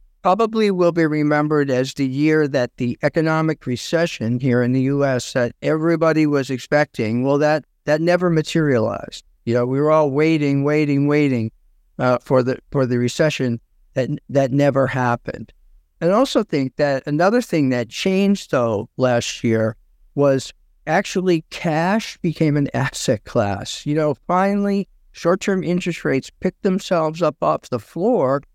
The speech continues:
And I believe three to six month U S Treasury bills, you earned something like five percent last year. And as, you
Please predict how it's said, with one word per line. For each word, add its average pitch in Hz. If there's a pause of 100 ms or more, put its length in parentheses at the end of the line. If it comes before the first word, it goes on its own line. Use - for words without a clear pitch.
(400)
And 143
I 165
believe 170
three 160
to 170
six -
month 156
U 156
S 147
Treasury 180
bills, 131
you 156
earned 156
something 180
like 143
five 156
percent 160
last 131
year. 123
And 127
as, 135
you 151